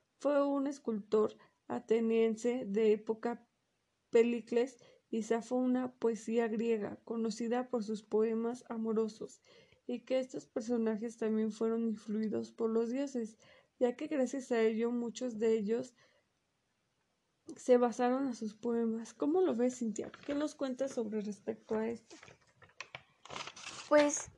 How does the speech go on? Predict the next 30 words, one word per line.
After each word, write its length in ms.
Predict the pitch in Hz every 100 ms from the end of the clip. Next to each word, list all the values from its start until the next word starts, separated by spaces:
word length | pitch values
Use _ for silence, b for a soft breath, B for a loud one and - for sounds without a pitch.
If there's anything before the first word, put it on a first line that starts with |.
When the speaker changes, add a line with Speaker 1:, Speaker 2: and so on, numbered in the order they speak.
| - _
Speaker 2:
es 240 | 285 311 370
increíble 760 | 427 302 254 247 247 247 247
cómo 640 | - 254 247 254 247 247 294 - - -
los 200 | 247 254
filósofos 640 | 254 226 240 - 247 233 233
fueron 320 | 240 226 240
de 100 | 226
gran 260 | 208 214 226
importancia 840 | 226 - 208 - 202 202 220 220 - -
en 140 | 226
esos 320 | 214 - 226
tiempos 420 | - 208 208 240 - B B B -
y 80 | 240
que 140 | 254
aún 280 | 247 285 311
siguen 340 | 339 302 320
influyendo 600 | 294 240 220 214 220 226
en 100 | 233
este 220 | 226 233 226
mundo, 420 | 233 233 220 208
¿no? 240 | 220 233 B B B _
Como 440 | - 240 240 233 233 _ _
muchos 380 | 254 269 277 262
de 100 | 247
sus 180 | 233 -
poemas 400 | 226 226 233 233
todavía 400 | 226 226 226 226 b b _
se 180 | - 240
siguen 440 | 240 240 240 233
leyendo, 800 | 214 214 226 226 220 214 220